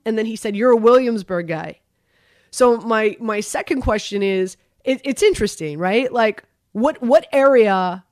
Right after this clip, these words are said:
where do you think Aaron Rodgers resides? Do you think he, you know, he gets some, like, you know, swanky pad out in the burbs close to the, the Jets organization?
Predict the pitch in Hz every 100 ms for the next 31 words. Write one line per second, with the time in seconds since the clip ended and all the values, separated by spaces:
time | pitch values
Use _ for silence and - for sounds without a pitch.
0 | _ 196 262 320 330 294 262 247 240 226
1 | 240 220 226 208 208 202 190 185 180 165
2 | 165 131 113 - - _ 202 214 202 247
3 | 247 254 240 233 - _ - 240 196 196
4 | 190 220 208 226 - 214 196 180 - _
5 | 220 180 165 160 - - 220 240 247 240
6 | 226 - 208 208 220 226 214 _ _ _
7 | - 208 220 202 165 202 226 226 - _
8 | _ _ _ - 214 208 - 214 190 170
9 | 156 175 147 208 208 - - _ _ _
10 | - 220 208 185 202 208 - 254 262